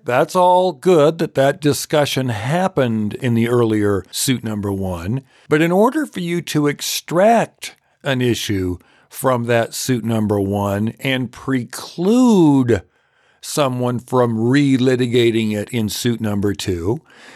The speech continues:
you must establish that the resolution of that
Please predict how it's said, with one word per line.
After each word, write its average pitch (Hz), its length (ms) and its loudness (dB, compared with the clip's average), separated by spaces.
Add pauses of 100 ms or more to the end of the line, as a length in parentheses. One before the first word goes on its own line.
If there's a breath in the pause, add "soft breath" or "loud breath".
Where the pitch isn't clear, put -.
you 156 220 2
must 170 560 0
establish 127 840 0 (140)
that 160 220 -2
the 160 100 4
resolution 175 1120 2
of 127 500 2
that 135 540 0